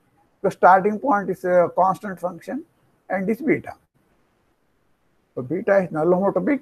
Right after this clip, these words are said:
in X. Okay.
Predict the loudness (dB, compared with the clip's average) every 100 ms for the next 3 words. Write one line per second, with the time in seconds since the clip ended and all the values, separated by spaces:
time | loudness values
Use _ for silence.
0 | _ -4 0 0 0 2 0 0 -8 -8
1 | -10 _ _ _ _ _ _ _ _ _
2 | _ _ _ _ _ _ _ _ _ _
3 | _ _ _ -2 4 4 2